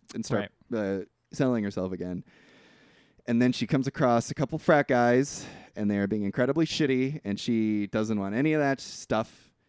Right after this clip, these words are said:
Speaker 1: But they, uh, lock her in a hotel room, and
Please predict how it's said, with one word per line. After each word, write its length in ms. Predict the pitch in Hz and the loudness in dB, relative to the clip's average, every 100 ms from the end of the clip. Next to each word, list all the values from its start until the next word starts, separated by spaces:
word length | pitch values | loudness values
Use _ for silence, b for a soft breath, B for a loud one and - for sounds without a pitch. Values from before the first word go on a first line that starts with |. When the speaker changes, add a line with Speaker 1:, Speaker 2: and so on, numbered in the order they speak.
| _ _ _ _ _ _ | _ _ _ _ _ _
Speaker 1:
But 480 | 101 101 104 - - _ _ | -4 -4 -6 -12 -20 _ _
they, 500 | 101 92 90 90 87 _ - | -4 -2 -4 -6 -10 _ -8
uh, 400 | 98 90 90 92 | -4 -2 -4 -4
lock 240 | 101 117 - | -2 -2 0
her 220 | 143 143 | 0 2
in 80 | 143 | 2
a 60 | |
hotel 360 | 156 143 110 98 | 0 0 -2 -2
room, 440 | 98 98 101 98 - _ | -4 -4 -4 -8 -14 _
and 560 | 92 92 92 92 92 | -6 -4 -4 -6 -8